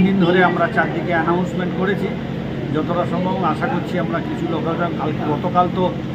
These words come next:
একটা প্রচণ্ড কালবৈশাখী ঝড় ইত্যাদি গেছে, আশ্রমেরও যেমন অনেক রকম ক্ষয়ক্ষতি হয়েছে, আশপাশে যেসব বাড়ি ঘরে আছেন তাদেরও অনেকেরই বাড়ির ক্ষতি হয়েছে, ছাল উড়ে গেছে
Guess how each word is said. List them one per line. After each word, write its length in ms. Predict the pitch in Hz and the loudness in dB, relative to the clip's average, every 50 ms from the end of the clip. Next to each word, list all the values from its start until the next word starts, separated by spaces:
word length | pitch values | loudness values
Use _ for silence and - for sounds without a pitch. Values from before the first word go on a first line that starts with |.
| - - - - - | -6 -6 -4 -4 -4
একটা 140 | 143 147 165 151 135 | -2 -2 -2 -2 -2
প্রচণ্ড 380 | - 165 - 175 196 202 202 202 202 196 180 175 180 - - - - - 175 170 | -2 -2 0 2 2 4 4 4 4 2 2 0 -2 -6 -6 -6 -4 -2 0 4
কালবৈশাখী 580 | 165 160 151 156 180 180 175 175 170 156 175 175 - - | 4 4 4 4 2 2 2 0 0 0 -2 -2 -2 0
ঝড় 240 | 151 156 165 175 170 165 | 0 2 2 2 2 0
ইত্যাদি 280 | 143 - 175 170 165 170 | -2 -2 -2 -2 -2 0
গেছে, 320 | - 165 170 - 180 170 147 139 - - - - - - - - - - - - - - - - - - - - 160 | 0 0 0 0 0 -2 -2 -4 -4 -6 -6 -6 -6 -6 -6 -6 -6 -8 -8 -8 -8 -6 -6 -6 -6 -6 -4 -4 -4
আশ্রমেরও 480 | 156 - - 190 190 196 196 196 196 | -4 -2 0 0 2 2 2 2 2
যেমন 300 | 185 185 185 185 190 190 185 180 165 - - - - - | 2 2 2 2 2 2 0 0 -2 -4 -4 -4 -2 -2
অনেক 200 | 175 185 180 - 180 | 0 0 0 0 0
রকম 220 | 180 175 165 180 180 - - - - - - - - - - - - - - | 0 0 0 0 -2 -4 -4 -6 -6 -6 -6 -6 -6 -6 -6 -6 -6 -2 0
ক্ষয়ক্ষতি 460 | 180 180 175 - 175 175 - 190 170 | 2 2 2 2 0 0 2 2 2
হয়েছে, 400 | 160 175 185 175 - - 160 143 - - - - - - - - - - | 2 2 2 0 0 0 -2 -2 -2 -4 -6 -6 -6 -6 -6 -6 -4 -4
আশপাশে 420 | 147 151 - - - 185 143 156 175 170 | -4 -4 -2 -2 -2 0 0 0 0 -2
যেসব 220 | 175 165 - 175 170 165 | -2 -2 -2 -2 0 0
বাড়ি 200 | 160 156 165 175 170 143 | 0 0 0 0 0 2
ঘরে 200 | 156 165 165 165 165 160 156 | 2 2 2 2 2 2 2
আছেন 240 | 147 - 175 170 156 139 131 - - - - 226 - - 147 | 0 -2 -2 -2 -2 -2 -2 -4 -4 -4 -2 -4 -4 -2 -2
তাদেরও 300 | 151 151 147 160 160 175 | -2 -2 0 0 0 0
অনেকেরই 440 | 170 160 165 170 165 - 170 170 170 156 | 0 0 0 -2 -2 -2 -4 -4 -2 -2
বাড়ির 240 | 156 151 156 160 151 147 - | -2 -2 -2 -2 -4 -4 -4
ক্ষতি 220 | 143 139 - 156 135 143 | -4 -4 -2 -2 0 2
হয়েছে, 240 | 151 151 - - 160 - - | 2 2 0 -2 -4 -4 -2
ছাল 140 | 151 156 156 156 156 | -2 0 0 2 2
উড়ে 140 | 151 156 156 151 | 2 2 2 2
গেছে 180 | 151 147 - | 0 0 -2